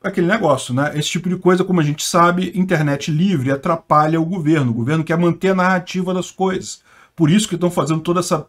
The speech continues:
besteira de censura aí. Então, de fato, esse documento aqui é um documento interessante no que ele diz, uma declaração que visa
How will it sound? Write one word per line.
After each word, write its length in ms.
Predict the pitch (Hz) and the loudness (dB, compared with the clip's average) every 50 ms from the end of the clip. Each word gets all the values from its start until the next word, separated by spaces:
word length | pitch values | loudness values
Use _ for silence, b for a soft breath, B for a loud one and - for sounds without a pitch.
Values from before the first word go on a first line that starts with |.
| _ _ | _ _
besteira 760 | - - - 131 127 143 147 143 139 - - - 160 170 160 | -20 -20 -16 -14 -4 0 0 0 0 -2 -2 -2 0 0 0
de 100 | 143 - | -2 -2
censura 600 | - - 156 139 - - - 160 160 160 170 165 - | -4 -2 -2 -4 -4 -6 -6 -4 -2 -2 -2 -2 -2
aí. 260 | 160 143 123 107 113 B B B B B B B B B B - | -2 0 0 -2 -4 B B B B B B B B B B -8
Então, 220 | 156 160 233 254 | -4 0 2 2
de 120 | 226 277 226 | 2 0 0
fato, 340 | - - 220 233 226 226 | 2 4 4 4 4 2
esse 140 | 190 - 180 | -2 -2 0
documento 380 | 180 196 196 220 185 190 190 196 | -2 0 0 2 0 0 0 -2
aqui 100 | - 214 | 0 0
é 40 | 214 | 2
um 100 | 220 214 | 4 2
documento 340 | 233 233 208 196 196 196 | 2 2 0 -2 0 0
interessante 680 | 214 185 214 202 214 202 - - 190 190 196 196 - 208 | -2 0 0 0 0 0 0 0 0 0 0 0 -2 -2
no 80 | 196 | 0
que 80 | 190 226 | 0 2
ele 140 | 214 214 147 | 2 2 2
diz, 240 | 127 151 190 196 | 2 0 2 2
uma 140 | 185 185 185 | 4 2 2
declaração 640 | 185 175 180 185 185 180 170 - - 185 190 190 - | 2 0 2 2 4 4 4 2 2 0 0 -2 -2
que 160 | - - 185 | -4 -4 -4
visa 720 | 147 - - - 120 117 123 175 214 214 180 185 202 202 | -4 -4 -6 -8 -6 -2 2 4 4 4 4 2 -2 -2